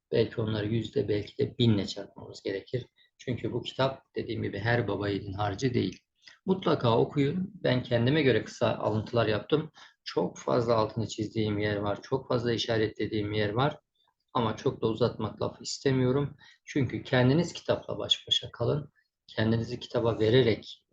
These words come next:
e, duygularınızı harekete geçirerek düşünmeye sizi sevk etsin istiyorum kitap. Benimki tadımlık, kitaba yöneltme amacı zaten taşıyor bu video, bu dersler. Umarım faydalı oluyordur.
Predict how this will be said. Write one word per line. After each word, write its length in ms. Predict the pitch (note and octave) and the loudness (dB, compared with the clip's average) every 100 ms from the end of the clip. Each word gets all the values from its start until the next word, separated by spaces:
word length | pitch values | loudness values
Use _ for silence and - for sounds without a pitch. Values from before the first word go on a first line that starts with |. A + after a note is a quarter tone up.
| _ | _
e, 40 | - - - - - _ _ _ - | -18 -14 -14 -16 -20 _ _ _ -2
duygularınızı 560 | A2+ A2+ A#2 A2 - - | 0 4 4 4 0 -4
harekete 420 | G#2+ G2+ - - | -4 -4 -6 -4
geçirerek 600 | G#2 - B2 A2+ B2 D3 _ _ _ _ _ _ _ _ _ - B2 | -4 -2 0 0 0 -4 _ _ _ _ _ _ _ _ _ -16 -10
düşünmeye 800 | G#2 - A#2+ A#2 A#2+ B2 A2+ - _ _ | -4 0 4 6 8 6 4 -2 _ _
sizi 300 | - - A2 | -14 -6 -4
sevk 360 | G#2 - G#2 - | -4 -4 -4 -4
etsin 280 | - - G#2+ | -10 -8 -8
istiyorum 440 | - - A2+ G2 | -8 -6 -6 -6
kitap. 460 | - - B2+ B2 - - - _ _ _ - | -10 -6 -6 -6 -12 -20 -20 _ _ _ 0
Benimki 340 | D#3 C#3+ C#3 | 2 4 2
tadımlık, 560 | - C3+ C3 C3 D3 - _ - | 2 4 6 4 2 -4 _ -10
kitaba 320 | - B2+ A#2+ | 0 4 6
yöneltme 460 | A#2 A#2+ B2 - | 8 6 4 2
amacı 320 | B2+ A2 G#2 G2 | 2 2 2 0
zaten 420 | G#2+ G2+ - F#2+ | 0 0 -2 -4
taşıyor 420 | - G2+ - G2+ | -2 -2 0 0
bu 140 | G#2+ G#2 | 0 0
video, 460 | G2 A#2 A#2 C#3 - | -2 -2 -2 -4 -10
bu 80 | G#2+ | -6
dersler. 540 | G#2 F#2+ - B2+ C#3 _ _ _ _ | -4 -4 -2 -2 -4 _ _ _ _
Umarım 280 | - D3+ C3+ | 0 4 4
faydalı 460 | A#2 B2 A#2 B2 B2 | 4 4 6 6 6
oluyordur. 540 | A2 G2+ G2 C#3+ C#3+ | 2 0 -4 -4 -6